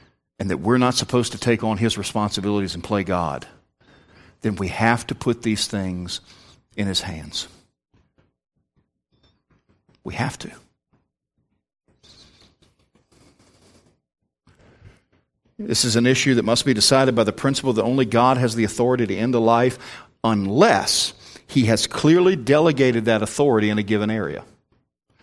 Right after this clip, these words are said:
That we're gonna see there are some areas in our lives where God has delegated the authority to take life to certain people.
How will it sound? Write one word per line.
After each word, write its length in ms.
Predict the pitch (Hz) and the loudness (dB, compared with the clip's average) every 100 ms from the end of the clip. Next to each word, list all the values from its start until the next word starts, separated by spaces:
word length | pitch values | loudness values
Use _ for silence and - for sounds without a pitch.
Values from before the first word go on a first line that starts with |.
| - - - - | -20 -20 -20 -6
That 180 | 135 139 | -2 0
we're 80 | 156 | 2
gonna 160 | 147 | 2
see 240 | 135 - 156 | 2 2 2
there 240 | 127 - | 2 4
are 200 | 127 175 | 4 4
some 180 | - 139 | 2 0
areas 340 | 127 165 120 | 2 4 2
in 80 | 117 | 2
our 140 | 110 113 | 2 4
lives 260 | 127 127 | 2 2
where 80 | 113 | -2
God 300 | 95 110 123 | 2 4 4
has 160 | 110 98 | 2 2
delegated 520 | 120 143 151 156 147 | 2 4 4 2 2
the 60 | |
authority 440 | 135 - 131 113 98 | 2 2 2 2 -2
to 80 | 95 | -2
take 220 | 110 101 | -2 0
life 280 | 104 95 - | 0 -2 -4
to 80 | |
certain 320 | - 98 - 92 | -4 -4 -4 -8
people. 320 | - - | -10 -12